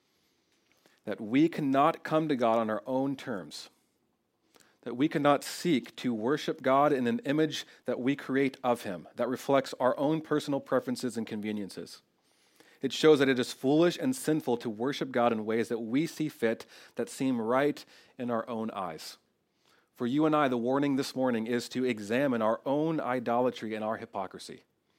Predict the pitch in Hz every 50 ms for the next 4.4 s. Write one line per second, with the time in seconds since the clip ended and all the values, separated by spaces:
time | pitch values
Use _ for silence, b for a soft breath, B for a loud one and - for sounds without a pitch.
0 | b b b b b b b b - 117 113 127 139 143 - 156 135 - - -
1 | 135 143 147 - 131 110 101 110 110 120 135 143 135 139 143 139 - - - -
2 | 147 147 151 139 127 113 117 113 - - 110 107 101 101 104 104 - B B B
3 | B - 117 107 98 117 127 147 151 - - 131 120 110 - - 139 135 147 151
4 | 135 120 113 101 95 95 98